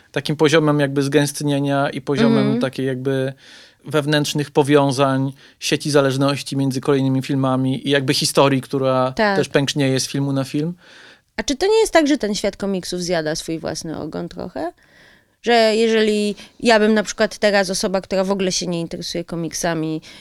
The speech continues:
Speaker 2: kupiła jakiś egzemplarz i coś przeczytała, to czy nie byłoby tak, że kompletnie nie miałabym pojęcia, co się dzieje?
Speaker 1: Myślę, że tak.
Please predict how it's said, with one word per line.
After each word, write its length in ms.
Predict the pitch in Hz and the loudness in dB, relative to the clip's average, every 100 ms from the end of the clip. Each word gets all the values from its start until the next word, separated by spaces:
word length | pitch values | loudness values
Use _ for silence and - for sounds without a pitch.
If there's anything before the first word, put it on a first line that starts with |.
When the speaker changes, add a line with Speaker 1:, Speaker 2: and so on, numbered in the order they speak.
| - _ 214 - - | -20 _ -18 -12 -10
Speaker 2:
kupiła 360 | 208 226 202 | -4 2 4
jakiś 720 | 185 175 180 175 - - - - - | 4 2 0 -2 -2 0 -2 -4 -6
egzemplarz 600 | 202 185 185 185 175 175 | -2 2 2 2 0 0
i 100 | 175 | -4
coś 160 | 175 - | -8 -8
przeczytała, 680 | - 175 180 175 160 156 | -8 -8 -4 -2 0 -2
to 160 | - 175 | -4 -8
czy 200 | - 180 | -6 -6
nie 100 | 175 | -4
byłoby 400 | 170 156 151 165 | -4 -4 -4 -6
tak, 240 | 160 156 | -6 -8
że 320 | 160 156 151 160 | -6 -4 -4 -6
kompletnie 460 | 175 185 165 160 | -6 -4 -4 -4
nie 100 | 160 | -4
miałabym 360 | 160 151 151 156 | -4 -6 -6 -6
pojęcia, 360 | 160 147 151 147 | -6 -6 -8 -12
co 140 | 165 | -12
się 140 | - | -14
dzieje? 320 | 160 90 202 262 | -10 -8 -8 -8
Speaker 1:
Myślę, 180 | 156 147 | -4 -2
że 120 | 143 | 0
tak. 300 | 147 151 | 2 0